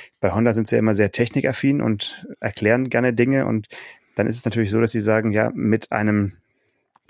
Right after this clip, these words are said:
zwei Liter Turbobenziner könnten wir halt nie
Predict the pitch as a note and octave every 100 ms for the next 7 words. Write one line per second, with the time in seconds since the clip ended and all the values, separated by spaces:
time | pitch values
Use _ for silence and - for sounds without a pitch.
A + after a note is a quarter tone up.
0 | - - - G#2+ A2 G#2 - D#3+ A#2 F#2
1 | G#2+ A#2+ D#3 - - - _ _ - -
2 | A2+ A2 G#2+ A2+ D#3+ E3